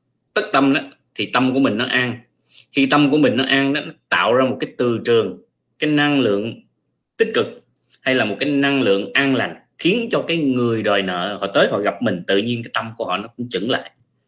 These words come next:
Đó, nhờ cái đó mà nó giúp cho bạn thành công. Ok, có thể kéo thêm năm ba ngày hay là xin họ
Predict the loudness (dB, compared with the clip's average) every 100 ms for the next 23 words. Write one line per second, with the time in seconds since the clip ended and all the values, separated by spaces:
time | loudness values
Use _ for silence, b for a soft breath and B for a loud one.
0 | _ _ _ _ -10 -4 0 0 0 -6
1 | -10 -2 2 4 4 4 4 4 2 0
2 | 0 -2 -2 -4 -4 -8 -12 _ _ _
3 | _ _ _ _ _ -8 -4 0 0 -2
4 | -16 _ b b b b b b -2 0
5 | 0 -2 -2 0 2 2 2 2 0 0
6 | 0 2 0 0 -2 -2 -6 -6 -2 0
7 | 0 0